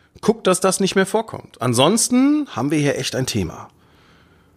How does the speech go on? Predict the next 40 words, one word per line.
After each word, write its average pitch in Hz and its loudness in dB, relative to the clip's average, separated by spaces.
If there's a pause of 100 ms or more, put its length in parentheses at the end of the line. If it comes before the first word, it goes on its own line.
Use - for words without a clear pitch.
(120)
Und - -10
dann 90 -6
kommt 98 -2
es 95 -2
wieder 139 4
vor 156 2
und 147 2
das 110 0
sind 113 -4
wieder 113 4
die 104 0
gleichen 101 2
Ausreden, 131 0
tut - -6
mir 120 0
total 117 -2
leid, 127 4
der 107 4
Bus 135 0
und 117 -2
die 110 0
Omi 160 2
und 113 -4 (500)
die 117 -2
Ampel 165 2
und 170 2
die 170 0
Baustelle 90 0
und 117 -8 (800)
der 127 0
Stau, 175 0
ich 92 -10
konnte 180 -2
ja 73 -14
nicht. - -20 (300)
Und - -14
dann 104 -6
wird 117 -14
gesagt, 127 -4
okay, 165 0